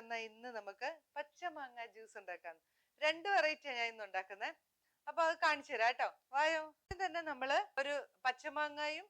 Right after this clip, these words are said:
പിന്നെ കുറച്ച് പൈനാപ്പിളും പഴുത്ത മാങ്ങയും കൂടെ ചേർത്തിട്ട് ഒരു ജ്യൂസ് കാണിച്ചു തരാവേ. ഭയങ്കര ടേസ്റ്റ് ആ കേട്ടോ. ഇത് നിങ്ങള് എന്തായാലും ഉണ്ടാക്കി നോക്കണം. ഇപ്പൊ എന്തായാലും എല്ലായിടത്തും ഉണ്ടാവും പൈനാപ്പിളും മാങ്ങാപ്പഴവും ഒക്കെ.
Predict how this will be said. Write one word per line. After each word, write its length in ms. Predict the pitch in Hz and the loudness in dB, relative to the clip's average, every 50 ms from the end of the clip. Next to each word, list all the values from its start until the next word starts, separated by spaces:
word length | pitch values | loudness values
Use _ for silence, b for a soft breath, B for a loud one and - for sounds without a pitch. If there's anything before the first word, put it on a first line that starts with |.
| _ _ _ _ - 269 | _ _ _ _ -10 -10
പിന്നെ 200 | 262 254 269 269 269 | -8 -8 -6 -4 -4
കുറച്ച് 240 | 269 - - - 262 - | -6 -6 -8 -14 -6 -2
പൈനാപ്പിളും 540 | 262 247 247 247 254 254 254 262 262 277 285 _ - 269 | -2 -2 0 0 -2 -4 -4 -4 -10 -14 -14 _ -4 -4
പഴുത്ത 280 | 269 277 269 _ - 302 277 277 | -4 -4 -4 _ -8 -6 -4 -4
മാങ്ങയും 300 | 247 233 233 226 226 220 233 | -6 -6 -6 -8 -10 -8 -8
കൂടെ 120 | 226 233 - - | -8 -8 -8 -8
ചേർത്തിട്ട് 420 | 214 196 196 _ 214 202 _ - 247 220 | -8 -8 -8 _ -14 -14 _ -8 -6 -4
ഒരു 100 | 214 220 208 190 | -6 -6 -8 -12
ജ്യൂസ് 220 | 196 185 185 _ 175 165 | -20 -20 -20 _ -16 -16
കാണിച്ചു 240 | 151 147 _ - 151 | -16 -18 _ -20 -20
തരാവേ. 300 | 139 143 147 170 226 - _ _ _ | -18 -14 -10 -10 -10 -10 _ _ _
ഭയങ്കര 480 | 226 220 226 247 254 262 277 277 320 320 330 - | -4 -4 -4 -4 -8 -10 -10 -8 -6 -6 -4 -4
ടേസ്റ്റ് 280 | 254 208 - _ 180 170 | -6 -6 -6 _ -10 -10
ആ 20 | 170 | -10
കേട്ടോ. 160 | - - 156 - _ _ _ _ _ - 262 | -10 -12 -14 -16 _ _ _ _ _ -14 -10
ഇത് 100 | 277 302 277 277 | -10 -10 -10 -10
നിങ്ങള് 260 | 262 262 262 269 269 269 - - 202 214 | -8 -6 -4 -4 -4 -6 -8 -12 -12 -12
എന്തായാലും 540 | 226 247 269 262 226 214 202 208 214 208 _ _ _ _ _ _ _ _ 185 196 | -8 -4 0 0 0 0 -2 -6 -10 -14 _ _ _ _ _ _ _ _ -16 -14
ഉണ്ടാക്കി 340 | 196 196 208 208 - 208 185 170 | -10 -8 -8 -8 -8 -10 -20 -20
നോക്കണം. 320 | 156 139 - - - - _ _ _ _ _ _ _ _ - 208 202 _ _ _ 196 208 | -20 -20 -20 -20 -20 -20 _ _ _ _ _ _ _ _ -16 -16 -16 _ _ _ -10 -10
ഇപ്പൊ 200 | 202 202 _ 247 240 220 | -10 -8 _ -2 -2 -2
എന്തായാലും 600 | 214 220 233 233 254 247 240 233 226 226 220 220 220 _ _ _ _ _ _ _ _ 185 190 | -2 -4 -8 -4 -2 0 0 0 -2 -4 -8 -12 -14 _ _ _ _ _ _ _ _ -10 -10
എല്ലായിടത്തും 540 | 196 196 202 214 220 220 220 220 _ - 226 202 | -8 -4 0 2 2 2 0 -2 _ -12 -12 -12
ഉണ്ടാവും 320 | 185 175 180 180 - 180 - | -8 -6 -4 -4 -4 -6 -8
പൈനാപ്പിളും 500 | 190 180 175 180 175 175 _ 190 190 196 190 180 180 | -10 -10 -10 -10 -12 -14 _ -16 -20 -20 -20 _ -16
മാങ്ങാപ്പഴവും 600 | 180 175 180 180 175 - 190 185 185 185 170 165 160 | -16 -14 -12 -12 -12 -12 -12 -12 -12 -12 -14 -16 -16
ഒക്കെ. 220 | - _ - 156 | -18 _ -20 -20